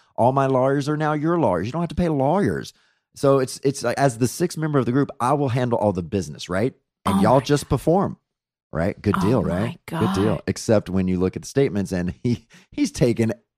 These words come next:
Speaker 1: everything. I mean, every money that was coming in, he, he was taking.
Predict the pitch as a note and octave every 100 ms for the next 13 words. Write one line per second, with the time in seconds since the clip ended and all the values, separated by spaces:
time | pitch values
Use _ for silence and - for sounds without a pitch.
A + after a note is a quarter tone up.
0 | _ - G3+ F3+ C3 C3+ B2 A2 G2+ F#2
1 | D#2+ - C#3 C#3+ - E3 C#3+ D3+ C#3 A#2+
2 | A#2+ A2 F#2+ G#2+ G2+ F#2 F2+ F2+ F#2+ -
3 | G2+ F2+ D#2 C#2+ - B1 -